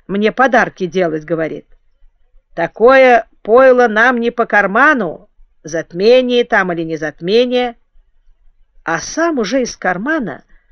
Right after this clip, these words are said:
складной нож тащит и откупоривает. По правде сказать,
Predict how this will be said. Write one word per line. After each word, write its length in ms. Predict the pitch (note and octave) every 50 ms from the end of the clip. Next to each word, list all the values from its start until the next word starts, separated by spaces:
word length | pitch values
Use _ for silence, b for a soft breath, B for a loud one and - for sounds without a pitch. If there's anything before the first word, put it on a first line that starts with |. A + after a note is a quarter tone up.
| _ _ _
складной 680 | - - - - - F#3+ G#3+ A3+ G3 A3+ C#4 D4 D4
нож 400 | D4 D4 D#4 D#4+ B3+ G3+ - -
тащит 640 | - - F#3 D#3+ - - - - - - - - _ _ _
и 100 | A3+ A#3+
откупоривает. 880 | B3+ B3+ - - - - F3+ - - C#3+ - C#3 - - D2+ - - _ _ _ _ _ - _ _ _ _ _ _ _ _ _ _ _ _ _ _ _ - - _ _ _ _ _ _ _ _ _ _ _ -
По 120 | D#4+ F4
правде 360 | - - F#4+ F4+ C#4+ B3+ D#4
сказать, 760 | - - - C#4+ C#4 B3+ C#4+ C#4+ C#4 C#4 - - - - -